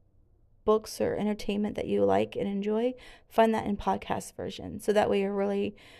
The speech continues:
not stressing by reading more, but you can just sit there and close your eyes and listen to the podcast and relax. Type seven, make time to fill your tank by finding a friend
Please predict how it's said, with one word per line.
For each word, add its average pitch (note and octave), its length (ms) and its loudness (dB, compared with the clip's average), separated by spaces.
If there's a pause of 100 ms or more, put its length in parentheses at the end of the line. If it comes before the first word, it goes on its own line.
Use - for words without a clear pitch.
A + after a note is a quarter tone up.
(140)
not G#3 180 0
stressing G3 720 -2
by F3+ 160 -2
reading F#3+ 380 0
more, F#3 440 -2
but G3 100 -4
you F#3+ 100 -2
can F#3+ 120 -6
just F#3+ 160 -14
sit F#3 140 -10
there G3 100 0
and - 80 -4
close F#3+ 240 -2
your - 100 0
eyes A2 380 0 (480)
and G#3 80 -2
listen F#3+ 300 -2
to F#3 100 -4
the F#3 80 2
podcast F3 640 -6
and G3 120 -4
relax. - 500 -8 (1500)
Type D#4+ 500 -2
seven, F3+ 1040 2 (680)
make F#3+ 280 -2
time G3+ 460 2
to G#3+ 120 -8
fill G3+ 220 -2
your C#4 160 0
tank F#3 480 -6 (120)
by F#3+ 160 -4
finding A3+ 540 -2
a D4+ 100 -4
friend G#3 580 -6